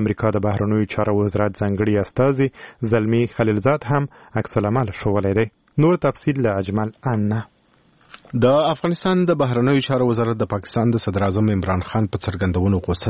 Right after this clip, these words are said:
Speaker 2: څرګنده کړې او هغه یې غیر مسؤلانه بللي. د افغانستان د بهرنیو چارو وزارت ویان صبغت الله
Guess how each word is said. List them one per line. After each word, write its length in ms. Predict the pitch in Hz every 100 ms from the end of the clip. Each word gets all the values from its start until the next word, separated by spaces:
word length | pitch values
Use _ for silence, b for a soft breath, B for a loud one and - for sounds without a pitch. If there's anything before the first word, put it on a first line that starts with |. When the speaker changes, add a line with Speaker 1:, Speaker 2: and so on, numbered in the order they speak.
| -
Speaker 2:
څرګنده 400 | 113 107 107 104 -
کړې 140 | 107
او 100 | 104 95
هغه 160 | 92 92
یې 80 | 85 87
غیر 340 | 92 87 90 95
مسؤلانه 460 | - 107 107 101 78
بللي. 320 | 76 80 76 - B B B B B B
د 60 | 98
افغانستان 420 | 95 101 - 107
د 100 | 104
بهرنیو 420 | 98 101 104 110 101
چارو 200 | 104 101
وزارت 360 | 95 101 104 -
ویان 320 | 98 107 113 113
صبغت 400 | - 98 98 -
الله 180 | 104